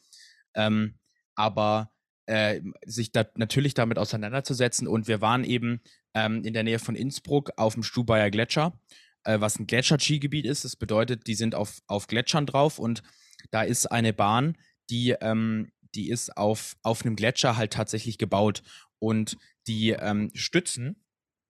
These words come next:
von dieser Bahn, die sind im, da sind drei oder vier Stützen, sind halt im Gletscher und die stehen auf so, ähm, ihr könnt das auch mal, das könnt ihr auch mal googeln. Das sieht eigentlich, also grundsätzlich sieht es cool aus. Wenn man, wenn man weiß, warum das so aussieht, ist es nicht mehr so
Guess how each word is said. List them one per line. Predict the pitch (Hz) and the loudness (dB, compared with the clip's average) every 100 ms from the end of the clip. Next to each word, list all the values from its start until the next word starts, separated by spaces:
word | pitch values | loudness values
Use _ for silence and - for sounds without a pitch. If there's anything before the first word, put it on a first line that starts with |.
| _ _ _ | _ _ _
von | - - 110 | -8 -2 -2
dieser | 104 107 | 0 0
Bahn, | 101 104 117 | 2 2 2
die | 110 | 0
sind | 113 110 | -2 -2
im, | 110 107 104 | -2 -2 0
da | 101 | -2
sind | 107 110 107 - | 0 -2 -6 -2
drei | 104 120 | 2 2
oder | 113 | 2
vier | - 107 | 0 -2
Stützen, | 127 120 123 | -2 -4 -2
sind | 110 110 | 0 0
halt | 104 | -2
im | 104 | -4
Gletscher | 104 107 131 156 170 - - | 0 0 2 0 -2 -8 -10
und | 117 117 | -6 -2
die | |
stehen | 110 - 123 139 165 | 0 0 2 2 2
auf | 113 117 | -2 -2
so, | - 123 120 120 - _ _ _ _ _ _ | -2 0 0 0 -4 _ _ _ _ _ _
ähm, | 104 107 | -2 -2
ihr | 104 | -2
könnt | - 143 | -2 0
das | 131 | -2
auch | 95 | -4
mal, | 113 101 - | -4 -6 -8
das | 107 | -8
könnt | - 127 | -2 0
ihr | |
auch | 117 | 0
mal | 113 | 0
googeln. | 98 135 110 | -4 -2 0
Das | 98 | 0
sieht | 127 - | -2 -4
eigentlich, | 110 131 143 131 - - | -2 -2 -4 -8 -14 -4
also | 113 110 | -4 -2
grundsätzlich | 120 117 127 139 | 0 0 0 0
sieht | 117 110 | -2 -4
es | - - | -6 -2
cool | 123 | 0
aus. | 80 113 143 - | 2 2 2 0
Wenn | 113 | -2
man, | 110 - | -2 -4
wenn | 107 107 | -4 -4
man | 107 | -4
weiß, | 95 120 127 110 | -2 -2 -2 -2
warum | 104 127 | 0 0
das | 139 | 0
so | - | 0
aussieht, | 104 117 117 | 0 0 -4
ist | 107 | -6
es | 107 - | -8 -10
nicht | - | -8
mehr | 131 | -6
so | 101 | -6